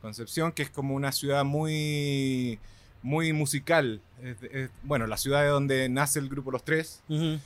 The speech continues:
Speaker 1: eh, Los Bunkers, hay muchas bandas que nacen
Speaker 2: Ah,
Speaker 1: allá en
Speaker 2: claro.
Speaker 1: Concepción.
Speaker 2: Ujú.
Speaker 1: Entonces es una ciudad muy especial que está muy ligada al rock.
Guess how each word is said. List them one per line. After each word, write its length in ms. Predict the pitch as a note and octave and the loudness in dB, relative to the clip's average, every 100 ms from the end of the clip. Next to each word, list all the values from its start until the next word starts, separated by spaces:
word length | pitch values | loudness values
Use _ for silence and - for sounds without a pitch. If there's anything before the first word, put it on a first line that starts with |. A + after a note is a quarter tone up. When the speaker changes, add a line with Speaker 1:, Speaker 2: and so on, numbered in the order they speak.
| - G#2 | -10 -2
Speaker 1:
eh, 280 | A2 A2 G#2+ | 2 2 2
Los 120 | G#2+ | 2
Bunkers, 800 | D3 D#3 C#3 C3 B2+ A2+ - A#2 - | 2 2 2 0 -2 -6 -10 -14 -10
hay 140 | C3 B2+ | -6 -4
muchas 260 | C3+ C#3 | -2 -2
bandas 300 | C3 F3 C3 | 2 2 0
que 100 | A#2 | -4
nacen 280 | A2+ A#2+ B2 | -6 -4 -2
Speaker 2:
Ah, 80 | A#2+ | 0
Speaker 1:
allá 140 | A#2+ B2 | 0 0
en 40 | |
Speaker 2:
claro. 120 | B2 | -2
Speaker 1:
Concepción. 440 | A#2 B2 C3+ D#3 A2+ | -4 -4 -4 -4 -6
Speaker 2:
Ujú. 80 | - - - _ - | -10 -20 -20 _ -6
Speaker 1:
Entonces 260 | C3 C3 | -4 -2
es 60 | D3 | 0
una 160 | C#3+ C#3 | 0 0
ciudad 160 | D3 | 0
muy 180 | D3+ D#3+ | 2 0
especial 460 | D#3 C#3 - F3 - | 0 0 2 2 2
que 80 | |
está 200 | C#3+ - | -4 0
muy 180 | D#3 D#3 | 0 0
ligada 300 | D3 D3 D#3 D#3 | 2 4 4 4
al 120 | C3 | 2
rock. 300 | B2+ - | 0 -2